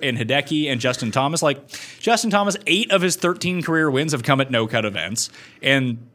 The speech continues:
two more added onto those in the FedEx Cup playoffs have come at events where there's been a limited field. So ten of his thirteen wins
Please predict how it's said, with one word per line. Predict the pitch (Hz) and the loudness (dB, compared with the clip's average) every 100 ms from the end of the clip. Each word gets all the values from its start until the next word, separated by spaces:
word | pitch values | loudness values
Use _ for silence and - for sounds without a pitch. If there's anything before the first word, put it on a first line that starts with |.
| _ | _
two | - 190 | 2 4
more | 165 165 170 131 | 6 6 4 6
added | 147 165 151 | 6 6 6
onto | 151 175 | 6 4
those | 123 117 | 2 0
in | 123 | -2
the | 120 | 0
FedEx | 139 131 - | 2 2 2
Cup | 131 117 | 0 0
playoffs | 156 147 101 98 - - - | 0 2 2 -4 -6 -12 -6
have | 127 120 | -2 0
come | 147 131 | 0 2
at | 123 | 2
events | 117 127 120 - | 2 0 0 -2
where | 123 120 120 | 0 2 2
there's | 113 113 | -2 -2
been | 127 | 0
a | |
limited | 113 117 120 120 117 | 0 0 0 0 0
field. | 147 131 95 | 0 -2 -2
So | 110 | -8
ten | - 156 147 | -2 0 0
of | 139 | 0
his | 135 | -2
thirteen | 139 135 135 143 131 117 | 0 -2 -2 -4 -2 0
wins | 127 95 98 | -2 -2 -6